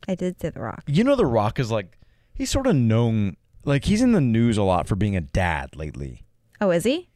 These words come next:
Speaker 2: Kind of, yeah.
Speaker 1: One of my favorite movies, like, kid movies, is The Game Plan. Did you ever see that with him when he finds out he's got a little girl?
Speaker 2: Uh, maybe.
Speaker 1: Oh my gosh, I love
Speaker 2: Is it, like, a
Speaker 1: that
Speaker 2: Disney
Speaker 1: movie.
Speaker 2: movie?
Speaker 1: Yeah.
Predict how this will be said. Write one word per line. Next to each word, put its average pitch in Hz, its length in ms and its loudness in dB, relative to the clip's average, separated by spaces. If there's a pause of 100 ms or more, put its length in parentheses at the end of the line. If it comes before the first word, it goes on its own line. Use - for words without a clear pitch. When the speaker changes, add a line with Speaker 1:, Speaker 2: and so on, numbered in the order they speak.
(120)
Speaker 2:
Kind 254 300 0
of, 127 160 0
yeah. 147 460 0
Speaker 1:
One 247 180 2
of 339 60 2
my 330 160 2
favorite 202 560 0
movies, 180 1040 -2
like, 185 180 -2
kid 190 240 -2
movies, 196 420 -2
is 170 180 -4
The 170 100 -4
Game 156 240 -4
Plan. 147 220 -6
Did 160 120 -12
you 175 60 0
ever 196 120 -4
see 196 160 -2
that 185 160 0
with 180 120 -4
him 175 340 -2
when 185 140 -2
he 170 40 -2
finds 165 240 -2
out 160 60 -4
he's 165 140 -2
got 165 140 -2
a 160 40 -2
little 156 220 -4
girl? 151 400 -4 (640)
Speaker 2:
Uh, 156 580 2
maybe. 120 640 0
Speaker 1:
Oh 202 100 -8
my 175 160 -4
gosh, 175 280 -6
I 190 100 -4
love 170 360 -2
Speaker 2:
Is 113 120 4
it, 139 60 4
like, 139 160 2
a - 40 2
Speaker 1:
that - 100 2
Speaker 2:
Disney 160 260 4
Speaker 1:
movie. 220 280 4
Speaker 2:
movie? 240 140 0
Speaker 1:
Yeah. 175 340 0